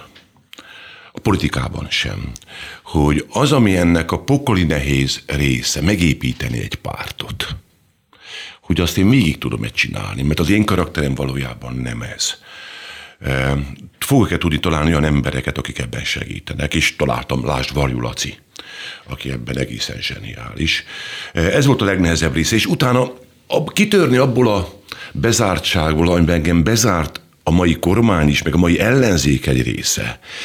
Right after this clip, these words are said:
az már nem nagyon zavart. Én azt gondoltam, hogy hát, szerintem elég jók vagyunk, ez előbb-utóbb működni fog, bár voltak kritikus pillanatok természetesen, amikor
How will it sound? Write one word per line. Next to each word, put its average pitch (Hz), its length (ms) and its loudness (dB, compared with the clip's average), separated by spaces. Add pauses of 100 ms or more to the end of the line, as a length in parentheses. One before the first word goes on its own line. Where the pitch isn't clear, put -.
(140)
az 160 140 2
már 170 160 4
nem 156 140 6
nagyon 71 360 2
zavart. 69 460 -4
Én 123 100 4
azt 151 220 2
gondoltam, 113 520 4
hogy 113 220 2 (180)
hát, 117 300 0
szerintem 95 360 2
elég 76 260 4
jók 67 220 2
vagyunk, 82 400 2 (580)
ez 98 120 2
előbb-utóbb 85 480 2
működni 69 520 2
fog, 131 460 4 (200)
bár 90 220 2
voltak 71 300 2
kritikus - 400 -4
pillanatok - 460 -4
természetesen, 65 760 -2
amikor 71 460 0